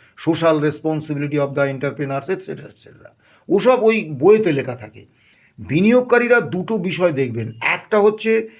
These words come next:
যে বিনিয়োগের নিরাপত্তাটা থাকবে কিনা,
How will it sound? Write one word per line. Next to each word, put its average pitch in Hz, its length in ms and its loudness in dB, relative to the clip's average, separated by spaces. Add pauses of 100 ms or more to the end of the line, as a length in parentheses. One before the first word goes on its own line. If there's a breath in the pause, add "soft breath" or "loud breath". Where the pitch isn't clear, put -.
(200 loud breath)
যে 131 140 -2
বিনিয়োগের 175 580 0
নিরাপত্তাটা 170 600 0
থাকবে 160 340 -4
কিনা, 165 240 -8